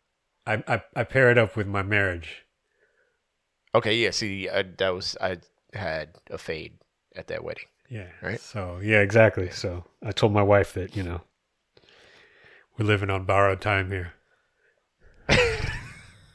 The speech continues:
Speaker 1: I was interested to see what my dad would say if he saw you now, though, if he'd say that you lost weight or gained weight.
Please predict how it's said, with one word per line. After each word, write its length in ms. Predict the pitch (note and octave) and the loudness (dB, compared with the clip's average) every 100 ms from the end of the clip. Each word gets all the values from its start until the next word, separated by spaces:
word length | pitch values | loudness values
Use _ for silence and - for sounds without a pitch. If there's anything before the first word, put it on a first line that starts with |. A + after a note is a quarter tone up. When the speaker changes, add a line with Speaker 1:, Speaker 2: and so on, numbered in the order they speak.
| _ _ - - - - - - - - - - - - - - - - - - - - - - - - - - - _ - - | _ _ -20 -20 -20 -18 -18 -16 -18 6 6 6 -6 -4 -4 -4 -6 -8 -6 -8 -6 -10 -10 -10 -12 -10 -6 -6 -6 _ -20 -2
Speaker 1:
I 60 | C3 | 2
was 120 | C3+ | 4
interested 440 | D3 D#3 C#3+ C#3 | 2 0 0 2
to 80 | B2 | 2
see 180 | - C3 | 2 2
what 140 | B2 | 2
my 140 | A2+ G#2+ | 4 4
dad 280 | A2 A#2 G#2+ | 6 6 6
would 140 | G#2 | 0
say 180 | - G#2 | 0 0
if 120 | G2 | 0
he 80 | G#2 | -4
saw 220 | - G#2+ | 0 2
you 140 | G#2 | 2
now, 200 | F#2+ F#2 | -2 -4
though, 100 | F#2+ | -6
if 100 | F#2 | -6
he'd 280 | G#2+ F#2+ - - _ _ _ _ _ | -6 -8 -10 -20 _ _ _ _ _
say 180 | - A2 | -6 -2
that 100 | G#2 | -2
you 160 | G2+ G2+ | 0 2
lost 300 | G2+ G#2 - | 4 4 2
weight 200 | G#2+ G#2 | 2 2
or 60 | G2 | 0
gained 320 | G#2 G2+ F#2+ | 0 0 0
weight. 260 | G2 F#2 | -2 -2